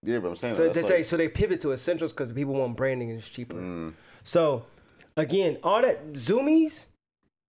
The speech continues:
Speaker 2: Macy's, all that shit's dead. Like, because people want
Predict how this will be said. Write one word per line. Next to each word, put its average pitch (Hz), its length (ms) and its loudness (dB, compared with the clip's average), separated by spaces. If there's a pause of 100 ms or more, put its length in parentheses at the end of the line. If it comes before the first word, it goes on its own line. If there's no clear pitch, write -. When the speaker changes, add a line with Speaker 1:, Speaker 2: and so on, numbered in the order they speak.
(300)
Speaker 2:
Macy's, 175 500 2
all 202 220 4
that 233 140 2
shit's 196 220 0
dead. 185 320 4
Like, 147 260 0 (480)
because 165 220 -2
people 254 320 0
want 175 420 4